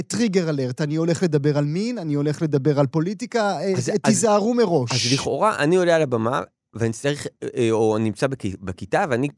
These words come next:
Speaker 2: מקריא שיר של רמונד קרוור, אז אני בא ואני אומר,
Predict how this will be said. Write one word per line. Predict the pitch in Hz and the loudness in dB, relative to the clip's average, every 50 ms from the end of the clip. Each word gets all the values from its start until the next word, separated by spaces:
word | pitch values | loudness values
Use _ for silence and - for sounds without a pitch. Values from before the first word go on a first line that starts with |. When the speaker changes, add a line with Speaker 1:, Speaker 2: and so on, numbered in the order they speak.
| - | -10
Speaker 2:
מקריא | - 117 104 - - 123 143 147 | -10 -10 -10 -8 -4 -4 -2 -2
שיר | 135 - - 143 135 120 113 _ _ _ | -4 -4 -6 -6 -6 -6 -8 _ _ _
של | - - - 104 98 | -16 -10 -8 -6 -4
רמונד | 113 120 120 110 - | -2 -2 -4 -4 -6
קרוור, | - - 113 101 104 107 120 135 165 208 262 269 - _ _ _ _ _ _ _ - | -6 -2 -2 -2 -2 -2 -4 -6 -8 -8 -8 -12 -18 _ _ _ _ _ _ _ -14
אז | 107 - | -12 -8
אני | 104 104 | -6 -2
בא | 110 165 180 | -2 0 0
ואני | 214 214 | 0 0
אומר, | 214 226 214 | -2 -2 -4